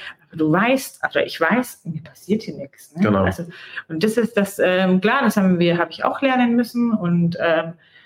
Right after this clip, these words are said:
Speaker 1: aber du siehst das halt einfach und, äh,
Speaker 2: Ja.
Speaker 1: hier ein gutes Beispiel war jetzt auch vor zwei Tagen oder drei Tagen waren, ähm, Michael und ich da in einem anderen Stadtteil von Dubai, weil wir da in einer Behörde waren und dann sind wir danach, äh, da einkaufen gegangen und
Speaker 2: Mhm.
Speaker 1: da war auch eine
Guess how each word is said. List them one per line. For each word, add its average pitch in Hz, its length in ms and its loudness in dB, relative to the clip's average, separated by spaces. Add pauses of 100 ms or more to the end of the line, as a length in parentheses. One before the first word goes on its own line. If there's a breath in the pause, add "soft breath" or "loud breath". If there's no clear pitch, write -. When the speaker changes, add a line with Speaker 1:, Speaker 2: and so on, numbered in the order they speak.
(220 soft breath)
Speaker 1:
aber 180 160 0
du 180 80 -2
siehst - 320 -2
das 370 120 -4
halt 214 140 0
einfach - 380 -6
und, 156 260 -6
äh, 156 260 2 (180 loud breath)
Speaker 2:
Ja. - 180 -2
Speaker 1:
hier 190 120 0
ein 185 140 2
gutes 196 220 0
Beispiel 202 320 0
war 190 100 2
jetzt 190 180 -2
auch 202 140 0
vor 185 220 -2
zwei 180 240 -2
Tagen 214 280 0
oder 185 120 2
drei 175 180 0
Tagen 202 400 2
waren, 185 480 0 (140)
ähm, 170 280 0
Michael 180 340 0
und 170 100 -2
ich 185 180 -6
da 165 380 0 (100)
in 156 320 -12 (400)
einem 175 140 2
anderen 175 380 2
Stadtteil 247 380 -2
von 214 160 2
Dubai, 214 480 2 (440 loud breath)
weil 165 480 0
wir 160 180 2
da 156 160 0
in 147 120 -4
einer 156 200 -4
Behörde 208 460 2
waren 208 300 2
und 175 180 -2
dann 175 260 -2 (460 soft breath)
sind 202 280 0
wir 196 120 2
danach, 180 500 0
äh, 170 60 -2
da 165 140 0
einkaufen 175 600 0
gegangen 160 460 0
und - 140 0
Speaker 2:
Mhm. 151 40 2
Speaker 1:
da 208 120 0
war 170 220 0
auch 190 120 -4
eine 170 400 -2